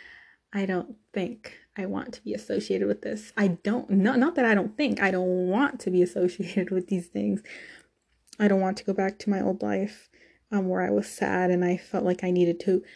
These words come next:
I needed to listen to the song to belong in, into a group, because I found so many friends that,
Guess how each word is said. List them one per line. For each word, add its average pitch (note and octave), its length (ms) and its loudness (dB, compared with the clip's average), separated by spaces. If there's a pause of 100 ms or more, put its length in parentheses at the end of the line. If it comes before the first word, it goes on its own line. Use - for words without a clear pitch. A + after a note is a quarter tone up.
(140)
I G3+ 60 0
needed F#3+ 220 2
to - 120 -2
listen F#3 300 2
to F#3 100 -6
the F3+ 120 -2
song F3+ 440 -8
to F#3 120 -10
belong F#3 500 4
in, F#3 380 -4
into F#3 360 -2
a E3+ 60 2
group, F#3+ 560 2
because F#3 460 -4 (360)
I G3+ 60 -6
found B3 320 2
so C4 220 2
many A#3+ 180 6
friends G#3+ 440 -2
that, G3+ 260 -8